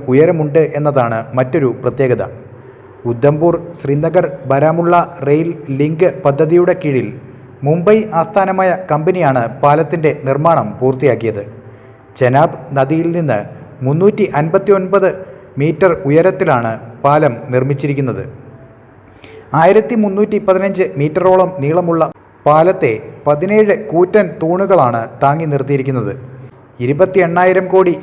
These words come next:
രൂപയോളമാണ് പാലം നിർമ്മാണത്തിനായി ചെലവഴിച്ചത്. അതിശക്തമായ ഭൂകമ്പങ്ങളെ അതിജീവിക്കാനുള്ള സംവിധാനങ്ങളും പാലത്തിൽ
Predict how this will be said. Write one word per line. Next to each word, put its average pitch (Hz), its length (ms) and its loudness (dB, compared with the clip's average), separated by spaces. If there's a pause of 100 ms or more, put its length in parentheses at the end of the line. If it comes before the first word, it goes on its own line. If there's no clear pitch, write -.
രൂപയോളമാണ് 147 640 2 (160)
പാലം 147 340 2
നിർമ്മാണത്തിനായി 151 640 -2 (180)
ചെലവഴിച്ചത്. 127 520 0 (760)
അതിശക്തമായ 175 760 0 (180)
ഭൂകമ്പങ്ങളെ 170 680 2 (220)
അതിജീവിക്കാനുള്ള 165 760 0 (200)
സംവിധാനങ്ങളും 147 640 0 (540)
പാലത്തിൽ 147 420 2